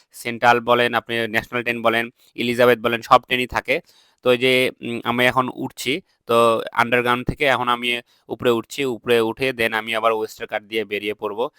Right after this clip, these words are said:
লিভারপুল স্ট্রিটে। তো মূলত আমার কাজের স্থান হলো লিভারপুল স্ট্রিট। লিভারপুল স্ট্রিট থেকে আবার ওল্ড স্ট্রিটে যেতে হয়, যেখানে কাজের স্থান। একদিন ওখানে দেখা হয় যে আমি ওয়েস্টার কার্ড দিয়ে বের হয়ে পড়লাম। তো আপনারা ভিডিওটি ভালো লাগলে সবাই লাইক, কমেন্ট, শেয়ার করে পাশে থাকবেন। আর লন্ডন থেকে কে কে দেখছেন সেটা জানাবেন।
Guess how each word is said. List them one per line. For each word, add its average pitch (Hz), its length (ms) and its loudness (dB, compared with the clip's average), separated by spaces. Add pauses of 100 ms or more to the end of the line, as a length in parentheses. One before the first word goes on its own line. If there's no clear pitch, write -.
(160)
লিভারপুল 104 380 -4
স্ট্রিটে। 110 360 -10 (420)
তো 120 80 -4
মূলত 135 260 0
আমার 139 220 4
কাজের 123 340 2
স্থান 127 200 -8
হলো 131 120 -6
লিভারপুল 120 420 -6
স্ট্রিট। - 320 -10 (320)
লিভারপুল 123 340 -2
স্ট্রিট 120 220 -12
থেকে 135 120 -10
আবার 127 120 0
ওল্ড 117 200 0
স্ট্রিটে 120 300 -8
যেতে 107 220 -10
হয়, 117 200 -8
যেখানে 110 340 -14
কাজের 104 340 -4
স্থান। - 220 -12
একদিন 110 400 -12
ওখানে 110 220 -12
দেখা 104 200 -8
হয় 120 140 -4
যে 117 80 -6
আমি 117 140 -8
ওয়েস্টার 110 260 -14
কার্ড 110 160 -8
দিয়ে 113 160 0
বের 110 240 0
হয়ে 117 140 2
পড়লাম। 117 380 -2 (560)
তো 131 80 2
আপনারা 139 540 6 (340)
ভিডিওটি 131 260 -2
ভালো 127 220 2
লাগলে 139 440 0
সবাই 123 220 -6
লাইক, 120 200 0
কমেন্ট, 127 220 -10
শেয়ার 123 160 0
করে 123 100 -6
পাশে 123 180 -6
থাকবেন। 123 280 -6
আর 117 100 4
লন্ডন 123 400 4
থেকে 135 220 -4
কে 131 140 -8
কে 131 100 -4
দেখছেন 123 420 -4
সেটা 123 240 -2
জানাবেন। 117 380 0